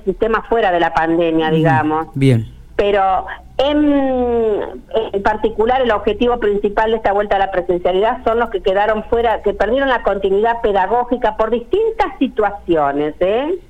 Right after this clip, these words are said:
Speaker 1: Porque acá no tiene que ver con la situación económica de la familia o de los pibes, porque hay de todo en esta pérdida de la continuidad pedagógica. Hay estudiantes que tenían conectividad, que tenían computadora, celular, y sin embargo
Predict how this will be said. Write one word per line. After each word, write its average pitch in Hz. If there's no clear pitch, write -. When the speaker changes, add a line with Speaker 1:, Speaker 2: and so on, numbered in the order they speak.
Speaker 1:
Porque 214
acá 277
no 285
tiene 277
que 233
ver 262
con 262
la 202
situación 196
económica 220
de 185
la 175
familia 214
o -
de 196
los 175
pibes, 160
porque 170
hay 214
de 202
todo 165
en 196
esta 208
pérdida 220
de 208
la 196
continuidad 185
pedagógica. 170
Hay 214
estudiantes 233
que 202
tenían 196
conectividad, 190
que 185
tenían 180
computadora, 185
celular, 180
y 262
sin 175
embargo 190